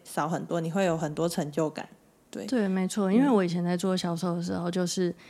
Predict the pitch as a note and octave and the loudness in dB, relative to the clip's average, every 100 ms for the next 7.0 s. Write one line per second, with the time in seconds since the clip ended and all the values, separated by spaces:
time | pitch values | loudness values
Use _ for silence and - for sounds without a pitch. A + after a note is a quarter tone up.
0 | - - - F3+ F#3 F3+ F#3 F3 F3 F#3 | -20 -10 -4 -2 0 -2 -2 -4 -4 -4
1 | F#3+ - G3+ G3+ F3+ F#3 G#3 - F3 F3+ | -4 -6 -8 -4 -2 -2 -4 -6 -4 -4
2 | E3+ F#3 - F3+ F3 F3+ F3+ E3+ - E3 | -6 -8 -6 -8 -6 -8 -8 -8 -10 -10
3 | E3+ F3 - - E3+ E3+ E3 E3+ E3+ - | -8 -8 -8 -8 -8 -6 -6 -6 -8 -10
4 | - F3 D#3 - F3 - - _ _ _ | -10 -8 -8 -8 -10 -10 -12 _ _ _
5 | _ _ F#3+ F#3 G#3 A#3+ F#3+ E3+ A3+ A3 | _ _ -10 -2 0 0 0 -2 -2 -4
6 | - F3 - A3 A3+ G#3+ G3 F#3 G3 | -6 -10 -2 2 4 2 0 0 -6